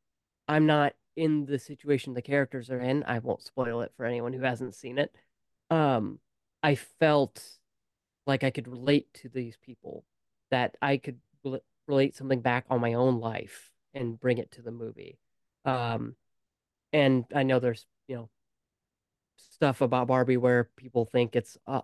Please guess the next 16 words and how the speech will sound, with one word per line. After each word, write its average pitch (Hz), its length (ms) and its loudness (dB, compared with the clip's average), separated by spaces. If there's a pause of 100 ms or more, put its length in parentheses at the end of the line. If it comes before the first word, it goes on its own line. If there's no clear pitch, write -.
automatically 123 680 2
directed, 120 580 2
but 123 180 -2 (200)
I, 165 180 2 (120)
I 185 120 2
just 190 160 2
think 170 160 -2
Past 143 260 -2
Lives 131 300 0
is 139 120 -10
so 160 220 2
well 135 300 2
directed, 127 640 -2
acted, 120 580 0 (300)
yeah, 143 140 4 (160)
screen, - 420 2